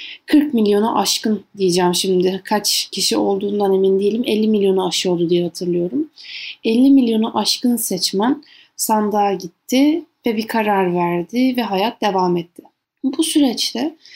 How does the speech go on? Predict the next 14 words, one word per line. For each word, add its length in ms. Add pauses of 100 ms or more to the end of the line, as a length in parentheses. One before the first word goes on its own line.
(360)
depremden 640
sonraki 800 (160)
engelliler 580
için, 440 (380)
deprem 460
sürecindeki 720
engelliler 640
için 480 (560)
neler 440
yapıldığına, 880 (300)
nasıl 480
bir 200
vaat 380
verildiğine 800